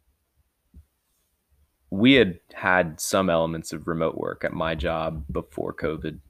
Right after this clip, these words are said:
so we knew what Zoom was. You know, for the most part, we were remote. But for the whole entire system to get flipped on its head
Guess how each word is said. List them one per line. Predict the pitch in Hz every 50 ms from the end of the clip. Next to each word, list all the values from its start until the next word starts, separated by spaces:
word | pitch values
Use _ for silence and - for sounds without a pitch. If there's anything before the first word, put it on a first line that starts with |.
| _ _
so | - - 78 78
we | 78 85 85
knew | 87 98 101 98
what | 90 - -
Zoom | - 87 82 82 82 80 80
was. | 78 78 78 80 78 78 - - - - - _ _ _ _ _ _ _ _ _ _ _ _ _ _ _ _ _ _ _ - - - _ _ _
You | - 82
know, | 82 - - - - - - _ _ _ _ _
for | - -
the | 90
most | 80 87 87 85 - 69
part, | - 76 64 67
we | 82 85 85
were | 78 82 98 101
remote. | 78 - 71 67 64 - - - _ _ _ _ _ _ _ _ _ _ _ _ _ _ _ _ _ _ _ _ _ _ _ _ _ _ -
But | - - - - - - - 69 - _ _ _ _ _ _ _ - -
for | - 117 101
the | 92 92
whole | - - - - 110 110 113 113 110 107
entire | 98 98 - - 90 85 82
system | - - - 95 90 - - 92 87 82
to | 80 85
get | 82 82 71 69 -
flipped | - 95 82 - -
on | 82 78 73
its | 71 69 -
head | - 82 80 80 76 76 76